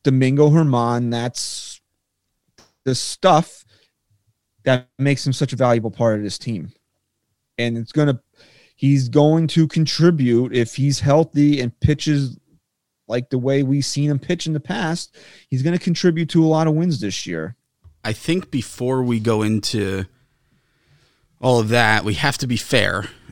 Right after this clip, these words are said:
Speaker 2: And you read me something that we, we did not know when we were going off on our rant of why the Yankees would keep this guy around. We were unaware of this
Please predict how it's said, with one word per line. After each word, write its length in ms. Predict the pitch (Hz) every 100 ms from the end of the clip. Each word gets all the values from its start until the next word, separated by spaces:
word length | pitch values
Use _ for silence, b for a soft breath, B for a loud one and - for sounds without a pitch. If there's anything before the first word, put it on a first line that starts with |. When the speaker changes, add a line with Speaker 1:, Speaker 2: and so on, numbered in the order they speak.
| -
Speaker 2:
And 340 | 110 104 104
you 200 | 107 135
read 360 | 131 131 127 117
me 540 | 113 110 107 104 98 - _ _ _ _ _
something 680 | - - 120 107 110 107 101
that 280 | 101 101 -
we, 280 | 101 120 120 110 101 _
we 380 | 120 120 139 131
did 200 | 113 110
not 240 | 110 117 92
know 560 | 107 113 101 92 82 - _ _
when 180 | - 107
we 80 | 117
were 100 | 123
going 300 | 113 113 107
off 280 | 107 110 -
on 140 | 101
our 120 | 101 98
rant 340 | 101 104 -
of 200 | 95 98
why 260 | 98 98 98
the 120 | 95
Yankees 560 | 95 104 - 101 98
would 360 | 95 92 92 92 _ _ _ _ _ _ _ _
keep 280 | - 139 -
this 200 | 104 98
guy 440 | - 87 69 87 95 _ _
around. 600 | 110 110 104 90 80 92 - _ _ _ _ _
We 160 | 123
were 180 | 147 147
unaware 540 | 135 127 110 113 113 104
of 220 | 98 92
this 500 | 101 95 - - -